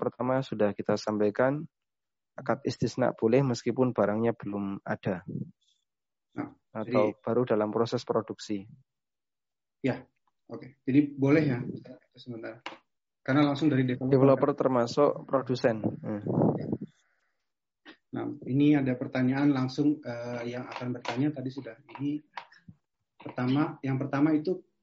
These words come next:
Speaker 2: sebetulnya yang di atas Pak Rakan, tapi Pak Singgi sebetulnya udah tanya duluan tadi. Silakan Pak Singgi, di-unmute dulu.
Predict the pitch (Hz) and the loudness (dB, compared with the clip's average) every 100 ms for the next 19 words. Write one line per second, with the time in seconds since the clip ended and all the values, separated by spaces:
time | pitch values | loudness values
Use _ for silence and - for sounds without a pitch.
0 | _ - - 139 139 151 180 - - 147 | _ -8 -2 0 2 2 0 -4 -8 -2
1 | 143 131 127 - - 131 127 123 151 147 | 0 0 -2 -8 -10 -6 -4 -2 0 0
2 | 170 147 - _ - 131 - 131 151 147 | -2 -4 -10 _ -10 -8 -4 -2 -2 -2
3 | 127 135 143 131 127 123 131 123 117 131 | -2 0 0 0 -2 -2 -2 -4 -4 -2
4 | 135 123 131 147 _ - 131 135 147 165 | -2 -4 -6 -10 _ -12 -4 -2 0 -2
5 | 147 - 143 160 - _ _ _ _ _ | -4 -2 -2 -4 -8 _ _ _ _ _
6 | _ _ _ _ _ _ _ 127 117 131 | _ _ _ _ _ _ _ -6 -2 0
7 | 135 135 131 135 | 0 0 -2 -2